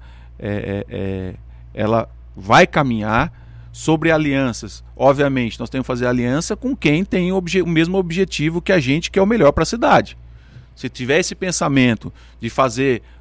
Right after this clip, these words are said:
uma, uma, uma proposta de, de política pública voltada às pessoas, à população,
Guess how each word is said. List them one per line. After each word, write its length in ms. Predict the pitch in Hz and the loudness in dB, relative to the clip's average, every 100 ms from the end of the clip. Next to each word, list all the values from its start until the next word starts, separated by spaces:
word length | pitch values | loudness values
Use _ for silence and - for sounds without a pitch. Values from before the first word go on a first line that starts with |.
| - | -10
uma, 240 | 120 123 | -4 -2
uma, 260 | - 123 117 | -2 -2 -2
uma 180 | 117 123 | -4 -4
proposta 520 | 139 123 151 165 165 | -4 0 2 2 0
de, 180 | 139 139 | -6 -6
de 280 | 127 123 117 - | -4 -4 -4 -6
política 500 | 131 131 123 - 123 | -2 -2 -2 -4 -4
pública 440 | - 131 113 - | 0 0 0 -2
voltada 680 | 101 139 175 - 170 165 131 | 4 6 4 4 4 4 2
às 80 | - | -2
pessoas, 480 | 120 - 127 120 | -4 0 2 2
à 80 | 135 | 2
população, 800 | 135 139 147 139 - 139 127 | 0 -2 0 0 0 0 0